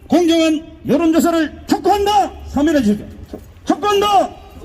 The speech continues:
촉구한다! 촉구한다! 믿지 못할 여론조사 중단하라! 중단하라! 중단하라! 중단하라!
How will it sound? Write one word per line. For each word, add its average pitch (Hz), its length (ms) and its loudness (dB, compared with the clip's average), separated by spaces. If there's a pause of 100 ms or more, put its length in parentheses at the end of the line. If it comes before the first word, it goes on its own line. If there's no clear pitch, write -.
촉구한다! 370 840 0
촉구한다! 359 760 0 (1700)
믿지 320 240 -2
못할 330 680 0
여론조사 294 580 0 (140)
중단하라! 415 680 0 (320)
중단하라! 381 880 -2
중단하라! 370 840 0
중단하라! 415 800 0